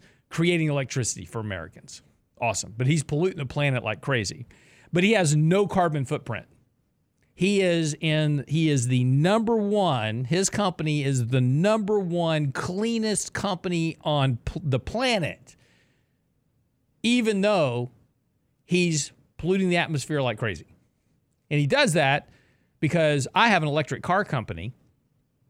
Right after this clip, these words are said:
and I produce E Vs, and I have carbon credits, which I then sell to Brent for a hundred million dollars a year. This, this is actually what happens in real life, by the way. <laughs>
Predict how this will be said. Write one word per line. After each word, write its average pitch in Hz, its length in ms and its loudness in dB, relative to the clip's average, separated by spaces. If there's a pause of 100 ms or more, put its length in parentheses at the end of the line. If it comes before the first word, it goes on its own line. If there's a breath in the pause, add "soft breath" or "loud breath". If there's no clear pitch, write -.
(520)
and 127 140 0
I 139 80 2
produce 127 460 -2
E 110 100 -4
Vs, 123 480 -4 (560)
and 147 560 0 (260)
I 175 280 4
have 123 580 0 (420)
carbon 240 320 0
credits, - 520 -8 (540 soft breath)
which 175 460 2 (260)
I 202 180 4
then 175 240 0
sell 160 440 2
to 147 100 -2
Brent 175 440 -2
for 147 140 -4
a 139 80 0
hundred 156 320 0
million 131 320 0
dollars 120 400 0
a 123 60 -4
year. 127 320 0
This, 135 300 -2
this 165 240 0
is 123 60 -2
actually 131 340 0
what 117 160 -2
happens 123 360 0
in 110 100 -2
real 113 180 -2
life, 117 260 0
by 110 140 -4
the 104 80 -10
way. 104 220 -8 (440 loud breath)
<laughs> - 720 -4